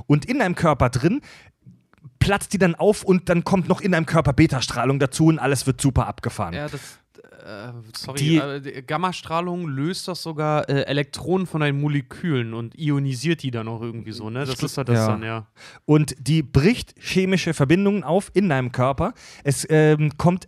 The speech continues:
Speaker 1: einerseits zu s-, sogenannten, äh, somatischen Schädigungen des Gewebes. Also das heißt, das macht einfach dein Gewebe kaputt.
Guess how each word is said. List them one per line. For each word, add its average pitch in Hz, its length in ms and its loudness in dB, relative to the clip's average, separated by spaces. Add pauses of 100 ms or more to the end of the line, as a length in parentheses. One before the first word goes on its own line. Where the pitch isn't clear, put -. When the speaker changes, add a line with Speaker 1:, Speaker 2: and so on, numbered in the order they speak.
(140)
Speaker 1:
einerseits 180 640 2
zu - 180 2
s-, 117 300 0
sogenannten, 139 680 0 (480)
äh, 131 180 4
somatischen 127 800 4
Schädigungen 180 720 2
des 143 200 -2
Gewebes. 151 600 2
Also 131 220 0
das 135 180 0
heißt, 135 340 2 (580)
das 143 100 -2
macht 135 160 0
einfach 123 180 -2
dein 123 140 2
Gewebe 113 260 0
kaputt. - 380 -4